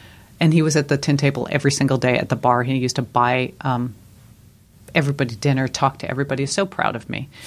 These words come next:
Really sweet. Uh, told the same stories over and over and over again. Um, but I think one of the things I'm most frustrated with my own self is that I have a horrible memory.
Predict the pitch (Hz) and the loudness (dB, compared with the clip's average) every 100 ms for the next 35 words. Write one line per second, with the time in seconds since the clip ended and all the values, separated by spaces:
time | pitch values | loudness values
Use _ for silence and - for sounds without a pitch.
0 | - - 165 147 - - - - - - | -8 0 0 0 -2 -6 -8 -16 -20 -20
1 | - - 143 131 - - - - - - | -18 -2 2 2 -2 -16 -20 -20 -20 -20
2 | - _ - - 175 143 156 135 - 123 | -20 _ -18 -2 -2 0 0 0 0 0
3 | 131 131 117 110 110 - 120 104 120 120 | 2 0 0 -2 -4 -4 -4 -2 0 0
4 | 120 117 - - - - - - - _ | 0 -4 -6 -16 -20 -20 -20 -20 -20 _
5 | _ _ _ - - 147 135 135 - - | _ _ _ -6 2 4 4 0 -6 -20
6 | - - 180 - 208 185 165 - 226 226 | -18 -8 -8 0 2 4 2 0 2 2
7 | 220 - - - - - _ _ _ _ | -2 -10 -20 -20 -20 -20 _ _ _ _
8 | _ _ _ _ _ _ _ _ 175 220 | _ _ _ _ _ _ _ _ 0 2
9 | 247 - 202 180 151 156 160 - - 147 | 2 2 2 2 2 2 2 -2 0 0
10 | - 147 139 135 131 135 123 123 143 143 | 2 0 2 2 0 0 0 0 0 2
11 | 147 - - - - - 143 143 147 147 | 2 0 -2 -2 -6 -4 0 2 2 0
12 | 160 151 139 131 139 156 190 170 | -2 -2 -2 -2 -2 -4 -4 -6